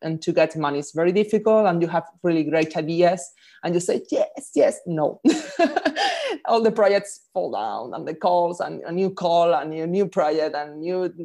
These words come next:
postdoc, and blah, blah, blah, all the time. And I thought, uh, um, for a moment, I, I thought, "Mm, I'm not going to be pushing, pushing, pushing. Maybe I, I'm going to fall down or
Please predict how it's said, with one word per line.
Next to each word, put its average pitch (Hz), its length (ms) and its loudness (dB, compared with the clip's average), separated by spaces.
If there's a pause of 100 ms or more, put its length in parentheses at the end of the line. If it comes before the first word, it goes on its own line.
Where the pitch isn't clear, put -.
(200)
postdoc, 156 540 -2 (140)
and 160 140 -8
blah, 165 120 -2
blah, 156 120 -4
blah, 107 180 -2 (160)
all 165 120 -2
the 160 60 -8
time. 175 340 -14 (520)
And 190 160 2
I 196 120 4
thought, 196 340 2 (200)
uh, 165 180 -2
um, 170 320 -8
for 196 80 2
a 190 80 2
moment, 220 340 2
I, 170 260 0
I 170 340 0 (220)
thought, 165 360 2
"Mm, 170 160 -8 (960)
I'm 214 240 6
not 196 180 4
going 180 280 4
to 185 120 0
be 170 140 0 (120)
pushing, 180 420 2
pushing, 175 360 0
pushing. 185 420 -2
Maybe 165 280 2
I, 147 140 0 (100)
I'm 156 140 -6
going 156 220 -2
to 156 140 -2
fall 143 320 -2
down 143 320 -6
or 139 500 -2